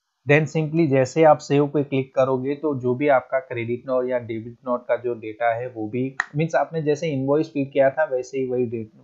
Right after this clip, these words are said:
वो data डालना पड़ेगा। चलिए, credit note, debit note अगर unregistered person के लिए है तो यहाँ पे आपको click करना है, detail पे click करना है और जैसे आपने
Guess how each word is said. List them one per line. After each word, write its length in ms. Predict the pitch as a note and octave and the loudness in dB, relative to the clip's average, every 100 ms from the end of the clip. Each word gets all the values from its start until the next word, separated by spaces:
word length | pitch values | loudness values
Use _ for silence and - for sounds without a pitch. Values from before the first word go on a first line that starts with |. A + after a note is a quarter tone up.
| _ B2 | _ -4
वो 140 | B2+ | -2
data 320 | B2 A2 A#2+ | -2 0 2
डालना 340 | A2+ G#2 G#2 G#2 | 2 -2 -6 -12
पड़ेगा। 420 | G#2+ - - - _ _ - _ _ _ _ - | -14 -14 -16 -18 _ _ -20 _ _ _ _ 2
चलिए, 240 | D3 C3 | 4 4
credit 480 | A#2+ D3 D3+ F3+ F#3 | 4 4 6 6 4
note, 180 | F3 F3 | 2 2
debit 400 | D3+ D3+ D#3+ E3 | 4 4 4 4
note 240 | E3 E3 | 2 4
अगर 280 | D#3 D3+ D3 | 4 6 4
unregistered 720 | C3+ D3 D#3 C#3+ D3 - D3+ | 4 2 2 0 -2 -4 -4
person 420 | C#3+ C#3 C3 C#3 C#3 | 0 0 0 -6 -8
के 80 | C#3+ | -4
लिए 300 | C#3+ C#3 C3 | -2 -2 -2
है 140 | C#3 | -6
तो 160 | C#3 C3+ | -4 -2
यहाँ 240 | B2 B2+ | 0 0
पे 100 | C3+ | 2
आपको 260 | C3 - B2 | 0 -2 -10
click 340 | B2+ B2+ B2+ | -4 -4 -2
करना 240 | C3 C3+ | -2 0
है, 400 | C3 C#3 C3+ A#2 | -2 0 0 -2
detail 320 | A2 G#2+ C3 B2+ | -4 -4 -4 0
पे 160 | C#3+ | 0
click 280 | C#3 C3+ C3+ | 2 -2 0
करना 300 | C3+ C3+ C3 | -2 0 -2
है 240 | C3+ C#3 | -2 -6
और 320 | - - A#2 A#2 | -8 -6 -6 -2
जैसे 320 | A#2+ A#2+ C#3 | -4 -2 0
आपने 520 | B2+ A#2 B2 B2+ B2 | 0 0 -4 -8 -8